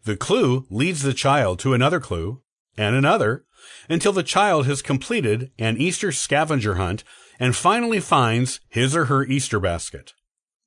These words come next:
Easter baskets are elaborately decorated with shamrocks,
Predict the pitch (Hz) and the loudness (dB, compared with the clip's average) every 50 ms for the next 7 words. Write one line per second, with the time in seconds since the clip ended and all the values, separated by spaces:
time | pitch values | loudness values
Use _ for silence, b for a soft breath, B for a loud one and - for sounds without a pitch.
0 | _ B B B B B B B B 117 127 135 131 - 170 147 139 139 135 131 | _ B B B B B B B B 0 0 0 2 0 0 2 4 4 4 2
1 | 123 - - 104 98 - - - - 120 127 127 123 117 117 123 135 165 175 202 | 2 0 -2 -2 -2 -2 -6 -2 2 2 4 4 4 4 4 4 2 2 2 0
2 | 190 165 170 147 127 123 131 135 - - 107 104 98 95 101 110 123 127 - - | 0 0 0 0 2 2 0 0 0 -2 -2 0 0 0 0 0 0 -2 -2 -6
3 | - _ - - - - 143 139 135 127 107 92 73 65 - - - - - | -14 _ -10 -6 -4 -2 0 2 2 2 2 0 -2 -6 -10 -14 -14 -12 -12